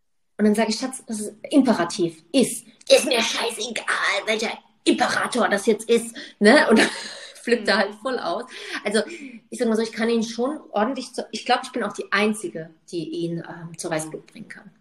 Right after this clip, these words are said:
Speaker 1: Der ist eigentlich sowas von entspannt, ne? Man möchte,
Speaker 2: Ja, bei
Speaker 1: also
Speaker 2: mir auch.
Speaker 1: Fremde würden ihm attestieren, dass er irgendwelche Berührungsmittel täglich einnimmt.
Speaker 2: Mhm.
Speaker 1: Ähm, <laughs> aber ich bin, glaub ich, die Einzige, die ihn richtig zur Weißblut bringen kann.
Speaker 2: Und vor allem ist das bei mir so, ich mein,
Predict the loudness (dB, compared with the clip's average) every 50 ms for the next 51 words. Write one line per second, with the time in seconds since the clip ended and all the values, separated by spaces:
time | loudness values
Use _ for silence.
0 | _ _ _ _ 0 2 2 2 4 6 6 6 6 4 2 0 -2 -2 0 0
1 | 2 4 4 4 4 2 -2 -2 -2 -2 -2 -2 -2 -2 -2 -4 -6 -4 -2 -2
2 | -2 -2 -4 -6 -8 -8 -12 _ -4 -2 0 0 2 2 4 4 6 6 4 4
3 | 0 -2 2 2 2 2 2 0 -2 -8 -6 -4 -4 -6 -6 -8 _ _ _ -2
4 | 4 6 8 8 8 8 6 6 6 4 4 4 2 2 2 -2 -4 -6 -6 -10
5 | -8 -4 -4 -2 -2 -2 -2 -2 -4 -4 -4 -4 -6 -6 -6 -6 -2 -2 0 0
6 | -2 -4 -6 -8 -8 -8 -6 -6 -8 -8 -10 -10 -8 -10 -10 -8 -8 -8 -6 -4
7 | -2 -2 -4 -4 -6 -12 -18 -20 -20 -18 -16 -8 0 4 4 6 6 6 4 4
8 | 4 4 2 2 0 -8 -10 -10 -12 -14 -16 -16 -16 -14 -12 -12 -10 -10 -8 -2
9 | 0 4 6 6 6 6 2 -6 -6 -4 -4 -2 -2 -4 -4 -8 -10 -6 -6 -6
10 | -6 -6 -10 -10 -12 -10 -12 -14 -14 -12 -12 -12 -12 -12 -14 -16 -16 -14 -12 -12
11 | -10 -10 -10 -12 -14 -16 -20 -20 _ -20 -20 -20 -20 -18 -18 -18 -18 -18 -20 _
12 | _ _ _ _ _ _ _ _ _ _ -14 -14 -12 -10 -8 -4 -2 0 0 0
13 | -2 -6 -12 -10 -6 -6 -4 -4 -4 -6 -6 -6 -6 -6 -6 -6 -6 -6 -4 -4
14 | -4 -4 -4 -8